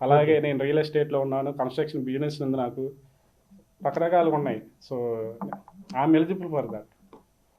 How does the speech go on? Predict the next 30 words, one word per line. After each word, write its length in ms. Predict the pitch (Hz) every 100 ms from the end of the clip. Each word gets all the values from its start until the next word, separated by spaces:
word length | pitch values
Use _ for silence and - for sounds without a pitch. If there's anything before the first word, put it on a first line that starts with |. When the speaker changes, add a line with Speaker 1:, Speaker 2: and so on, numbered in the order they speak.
| _ _ _ _ -
Speaker 2:
అడిగారు 260 | 196 269
ఎప్పుడన్నా 240 | 202 190 196
పవన్ 200 | 180 185
కళ్యాణ్ 220 | 196 190
గారు 140 | 180
నాకు 220 | 185 180 143
టికెట్ 260 | 151 175
ఇవ్వండి 200 | 180 175
అని? 120 | 185 240 - _ _ _ _ 175
Speaker 1:
So, 120 | 170
నేను 180 | 170 160
రెండు 220 | 156 170
వేల 280 | 190 190 190 180 175 170 165 160 160
పదిహేడులో 400 | 160 165 170 170
అక్కడ 640 | 180 180 156 147 143 139 131
తెలంగాణలో 540 | 151 175 202 190 180 170
ఉన్నప్పుడు 400 | 160 160 - 175
శంకరగౌడ్ 480 | 170 160 180 175
గారు 220 | 160 147 151
బాగా 260 | 143 143
నాకు 160 | 143 -
క్లోజ్ 240 | 135 127
అండి. 160 | 110 104 _ _ _ -
So, 100 | 135
పార్టీలో 500 | 127 135 151 170 170
Speaker 2:
ఓకే. 100 | 165
Speaker 1:
జాయిన్ 320 | 156 151 160
చేయించింది 320 | 156 147 156 143
కూడా 160 | 147
ఆయనే. 240 | 127 131